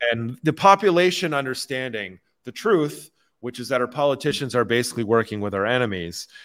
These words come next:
and are aiding the communists, uh, while setting up kind of this war for us to go into, is quite possibly the biggest red pill that the Western world will ever have to be swallowed,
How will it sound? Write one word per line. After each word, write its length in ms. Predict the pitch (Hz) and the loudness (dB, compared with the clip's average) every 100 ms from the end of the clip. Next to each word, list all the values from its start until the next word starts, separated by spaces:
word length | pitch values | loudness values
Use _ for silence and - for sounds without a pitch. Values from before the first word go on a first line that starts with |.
| - - | -20 -10
and 100 | 113 | -6
are 120 | 113 117 | -4 0
aiding 300 | 151 165 147 | 2 2 0
the 60 | |
communists, 840 | - 139 139 127 107 - - - - _ _ _ _ _ - | 0 0 0 0 -4 -8 -12 -14 -16 _ _ _ _ _ -2
uh, 340 | 120 101 98 | 2 2 2
while 220 | 98 104 98 | -2 -2 -2
setting 380 | - 135 131 | 0 2 2
up 120 | 120 120 | 0 -2
kind 220 | 120 113 | -6 -4
of 80 | 101 | -6
this 220 | 95 - | -8 -8
war 580 | 95 131 147 85 76 95 | 0 4 6 6 0 -6
for 220 | - 104 | -4 -2
us 140 | 101 | -2
to 100 | - | -6
go 180 | 95 95 | -8 -6
into, 480 | 104 110 87 76 78 _ _ _ - | -8 -10 -10 -10 -12 _ _ _ -8
is 400 | 117 104 101 - 127 _ _ | -6 -6 -8 -14 -18 _ _
quite 280 | - 135 117 | -2 -2 0
possibly 420 | 127 120 - 104 | 0 0 -2 -8
the 120 | 101 | -8
biggest 400 | 95 104 98 - | -6 -6 -6 -8
red 180 | 98 95 | -8 -8
pill 200 | - 104 | -6 -6
that 140 | 98 92 | -6 -8
the 80 | 95 | -8
Western 360 | 95 - 98 | -8 -8 -10
world 200 | 95 90 | -6 -6
will 140 | 92 95 | -4 -6
ever 180 | 90 | -6
have 160 | 87 92 | -8 -10
to 80 | _ | _
be 80 | 87 | -12
swallowed, 560 | - 101 120 98 64 | -4 4 4 4 0